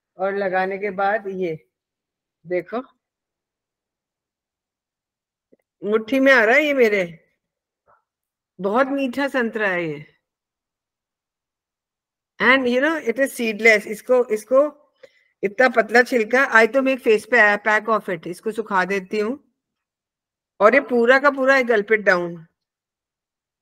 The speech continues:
ना इसमें बीज निकालने पड़ते, ना कुछ पड़ते हैं। इतना मीठा होता है, इतना मीठा होता है ये। अब इसमें मैं अगर लौंग लगा दूंगी, रख दूंगी ऐसे करके, क्या है, है ना?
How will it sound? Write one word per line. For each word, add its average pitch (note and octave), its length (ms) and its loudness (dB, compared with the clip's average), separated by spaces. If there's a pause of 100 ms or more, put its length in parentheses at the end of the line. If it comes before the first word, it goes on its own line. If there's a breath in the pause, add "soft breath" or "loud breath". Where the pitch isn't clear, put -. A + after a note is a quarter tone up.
(200)
ना G3+ 140 0
इसमें A#3 280 2
बीज G#3 240 -8
निकालने A#3 420 2
पड़ते, A#3 340 0
ना B3 100 0
कुछ A3+ 200 -8
पड़ते G3+ 340 -2
हैं। A3+ 80 -4
इतना A#3+ 320 -6
मीठा B3+ 320 -4
होता B3 220 0
है, A#3 60 2
इतना A#3 240 -2
मीठा A#3 340 -2
होता G3+ 220 -2
है G3+ 140 0
ये। A3 80 -4 (960 soft breath)
अब G#3 120 2
इसमें A3+ 260 2
मैं A#3 140 4
अगर A3+ 160 2
लौंग G#3 280 2
लगा G3+ 260 4
दूंगी, A3+ 260 -4
रख A#3+ 140 -2
दूंगी A#3+ 400 -6 (340)
ऐसे F3+ 200 -8
करके, F#3+ 320 -8
क्या F#3+ 240 -6
है, D#3+ 100 -6 (1000)
है F3 60 -4
ना? B3 140 0